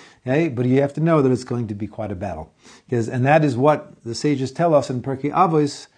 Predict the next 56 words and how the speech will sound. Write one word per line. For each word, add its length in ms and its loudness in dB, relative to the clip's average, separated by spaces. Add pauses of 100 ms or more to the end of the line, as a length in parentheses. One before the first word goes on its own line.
(260)
when 180 -4
they 120 2
say, 600 2
"Ei 180 2
zehu 400 2
gibor?" 580 0 (400)
Who 120 0
is 480 0
the 180 -4
master? 600 -4 (120)
Who 180 2
is 420 2 (320)
the 80 -6
mighty 460 2
person? 640 -2 (180)
"Hakovesh 720 2
es 220 -10
Yitzray." 420 -12
So 140 -10
you 60 -4
might 200 -4
think 200 -6
it's 100 -16
the 80 -10
person, 300 -10
you 60 -8
know, 100 -6
the, 300 -6
the 40 -4
warrior 640 0 (320)
is 80 -18
the 80 -16
person 380 -6
who 80 -2
knows, 320 -4
you 60 -6
know, 120 -6
who, 140 -10
who 180 -12
straps 380 -4
on 100 -2
the 60 -2
machine 340 0
guns. 220 -2
He 60 -6
says, 160 -6
"No, 160 -6
who's 180 -2
truly 320 2
the 100 0
mighty 240 0
person? 320 -6
Who's 160 -4
truly 240 -2
the 80 -2
master?" 480 -2